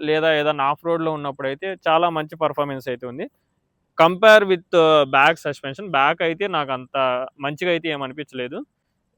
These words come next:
ఇంక్లూడ్ ఏదైనా పిలియన్స్ ఉండి కొద్దిగా వెయిట్ ఉంటే ఏదైనా కంట్రోల్ ఉంటదేమో కానీ సింగిల్ పర్సన్ వెళ్ళేటప్పుడు మాత్రం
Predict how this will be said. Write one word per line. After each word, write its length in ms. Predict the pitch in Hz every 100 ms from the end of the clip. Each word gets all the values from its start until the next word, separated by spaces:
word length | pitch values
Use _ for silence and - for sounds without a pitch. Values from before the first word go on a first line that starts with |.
| -
ఇంక్లూడ్ 360 | 170 190 226 208
ఏదైనా 280 | 208 208 175 -
పిలియన్స్ 460 | 180 185 220 220 -
ఉండి 200 | 202 202
కొద్దిగా 320 | 196 170 190
వెయిట్ 280 | 175 170 180
ఉంటే 160 | 190 180
ఏదైనా 240 | 185 175 170
కంట్రోల్ 360 | 156 185 175
ఉంటదేమో 380 | 165 151 143 135
కానీ 200 | 131 143 175
సింగిల్ 320 | 175 180 196
పర్సన్ 320 | 190 170 180
వెళ్ళేటప్పుడు 400 | 170 160 151 143
మాత్రం 280 | 139 135